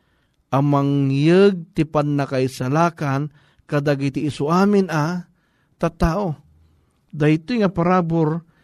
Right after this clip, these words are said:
isu iti nangted, tapno iti kasta amin dagiti tattao, ket magun-od da iti pannakay salakan. Daytoy iti maysa a sagot nga ited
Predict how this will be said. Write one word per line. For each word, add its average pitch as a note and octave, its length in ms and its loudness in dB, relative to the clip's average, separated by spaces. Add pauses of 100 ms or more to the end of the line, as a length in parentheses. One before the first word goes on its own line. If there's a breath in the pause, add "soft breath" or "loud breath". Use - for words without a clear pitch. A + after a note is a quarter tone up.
(180)
isu F#3+ 400 -2
iti F3+ 240 -4
nangted, D3+ 960 0 (800)
tapno F3 320 -2
iti F3+ 240 -2
kasta F3 400 -6 (160)
amin B3 560 0
dagiti E3+ 320 -2
tattao, B2 800 -6 (320)
ket C#3 240 -6
magun-od C#3 640 -4
da A#2 240 -2 (320 soft breath)
iti B2 240 0
pannakay B2 800 -4 (480)
salakan. G#2 640 -8 (640)
Daytoy D3 560 4
iti C#3+ 240 -2
maysa B2+ 640 -2 (480)
a B2+ 80 -4
sagot C3 560 -2
nga A#2 160 -4
ited A#2 480 -2